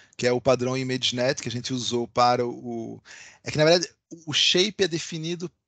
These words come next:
pela arquitetura da, da rede, que é definida pela aplicação. Como o padrão do ImageNet é duzentos e vinte e quatro por duzentos e vinte, duzentos e vinte e quatro,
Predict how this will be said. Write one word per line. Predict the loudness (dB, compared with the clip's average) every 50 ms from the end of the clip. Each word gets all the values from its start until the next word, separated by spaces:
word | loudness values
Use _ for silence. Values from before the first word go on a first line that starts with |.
| _ _ _
pela | 0 0 2 2 2 2 0 0 0 0 0
arquitetura | -2 -2 -4 -8 -8 -6 -6 -6 -6 -6 -8 -6 -4 -4 -2 2
da, | 4 4 4 4 2 0 -4 -6
da | -6 -6 -6
rede, | -4 -2 0 0 0 0 -2 -4 -8 -6
que | -4 -4
é | -2
definida | -2 -4 -6 -8 -8 -8 -6
pela | -4 -2 -2
aplicação. | -2 -4 -6 -4 -4 -2 -2 -2 -2 -2 -4 -6 -8
Como | -10 -10 -8 -6 -6 -6 -6 -6 -6 -6 -6 -6 -8
o | 0
padrão | _ 4 4 6 4 0 -2 -2 -4 -6 -6
do | -6 -8 -8
ImageNet | -8 -8 -8 -8 -8 -8 -8 -8
é |
duzentos | -8 -8 -8 -8 -8 -10 _ _ -10 -6 -6 -6 -4
e | -6
vinte | -8 -10
e | -6
quatro | -2 0 0 0 0 -4
por | -12
duzentos | -14 -14 -12 -12
e |
vinte, | -12 -14 -14 -14 -12
duzentos | -8 -8 -8 -6 -8
e | -10
vinte | -12 -14 -12
e |
quatro, | -4 0 0 0 0 -2 -6